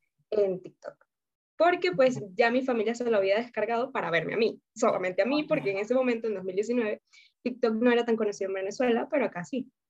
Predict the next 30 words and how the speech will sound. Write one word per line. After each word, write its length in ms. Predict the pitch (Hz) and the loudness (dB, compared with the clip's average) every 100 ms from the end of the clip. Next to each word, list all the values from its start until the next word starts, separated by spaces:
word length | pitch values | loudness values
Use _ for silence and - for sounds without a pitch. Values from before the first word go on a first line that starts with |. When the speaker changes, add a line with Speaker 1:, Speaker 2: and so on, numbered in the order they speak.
| _ _ - | _ _ -10
Speaker 2:
Ujú. 520 | 180 160 156 156 175 185 | -6 -4 -6 -4 -4 -2
Speaker 1:
Entonces 460 | 226 220 220 220 254 | 0 2 2 4 6
ya 100 | 233 | 6
mi 100 | 254 | 4
familia 320 | 220 190 202 | 4 4 4
me 140 | 220 | 2
veía 360 | 185 175 175 175 | 2 2 0 -4
por 160 | - 120 | -4 -4
allí. 300 | 262 - - | -2 -4 -4
<laughs> 680 | 226 277 269 220 220 220 220 _ _ - 339 277 254 - | 0 0 0 -4 -6 -6 -12 _ _ -2 0 0 -2 -4
Y 220 | 208 - | -6 -6
sí, 220 | - 196 180 | 0 2 2
principalmente 580 | 214 220 233 240 254 233 | -2 0 2 2 0 0
fue 120 | 190 | 0
TikTok. 400 | 190 185 - 151 202 | -2 -6 -8 -8 -2
De 180 | 202 | 4
hecho, 200 | 208 202 | 4 6
es 140 | 185 185 | 4 6
mi 140 | 214 | 4
red 220 | 196 190 - | 4 0 0
social 320 | - 196 196 | -8 0 0
principal 480 | 208 202 - - - _ _ _ - | 0 -8 -6 -6 -6 _ _ _ 0
y 80 | 190 | 2
es 120 | 202 | 6
allí 240 | 208 196 208 | 4 4 4
donde 400 | 196 196 180 170 | 4 6 4 4
disfruto 460 | 214 - 294 262 | 0 0 -2 0
más 180 | 214 185 | -2 -4
hacer 220 | 180 175 | -8 -8
contenido. 400 | 170 165 - - | -8 -8 -8 -12